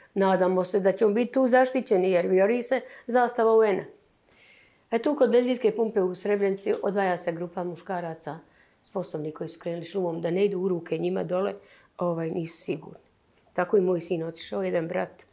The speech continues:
Mustafa, koji je ubijen u, ovaj, ovako, u tome hangaru, eh, poljoprivredni alatki u, u Kravici. I, ovaj, mi smo c-, došli tu, tako su ljudi svuda sa svih strana kuljali,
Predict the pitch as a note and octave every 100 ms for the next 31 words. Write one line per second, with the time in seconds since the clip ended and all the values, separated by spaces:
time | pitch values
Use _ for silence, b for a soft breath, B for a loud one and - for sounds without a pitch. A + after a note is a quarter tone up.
0 | b b F3+ D#3+ - E3 G3+ F#3 B B
1 | - G3 F#3 E3+ E3+ E3+ E3 D#3+ - -
2 | D#3 E2 E3+ - - A3+ - b b b
3 | E3+ E3 E3 D3+ D3 E3+ D#3+ D#3+ E3 -
4 | b b b _ E3+ E3+ D#3 - E3+ E3+
5 | F3+ D#3+ D#3+ E3 E3+ E3+ - D#3 D#3 D#3
6 | F3+ - - - G3+ G#3 G#3+ B3+ A3+ _
7 | b b b b b b b _ _ A#3
8 | B3+ B3+ B3 A#3+ B3 - - - _ _
9 | E4 A#3 A#3+ G#3+ - A#3 G#3 G#3 G#3 A3
10 | A3 G#3 G#3+ F#3 - G#3+ G3 F3+ G#3 -
11 | F#3+ F#3 F#3 G#3 F#3+ F#3